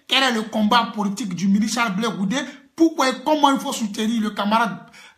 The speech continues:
euh, ministre Charles Blé Goudé, et pourquoi tout cet engouement autour,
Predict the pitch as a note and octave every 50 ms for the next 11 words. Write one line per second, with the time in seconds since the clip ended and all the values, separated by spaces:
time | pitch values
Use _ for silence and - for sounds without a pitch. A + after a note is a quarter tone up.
0 | - F#3 G3 G3 G3+ A3 G#3+ B3+ - - B3+ B3 A3 F3 G3 A#3+ B3 A#3 - F#3+
1 | G3+ G3 D4 D#4+ F4 - - - - - - _ - A#3 A3+ - - F4+ F#4 F4+
2 | F#4 - F#4 E4+ F4 F4 - - F#4 F#4+ - - D#4+ C4 - - A#3+ A#3+ F3+ D#3
3 | F3 A3 D4+ D#4 - - A#3+ B3 A#3+ B3 - F4 F4 E4+ D#4+ C#4 A#3+ G#3+ F#3+ G3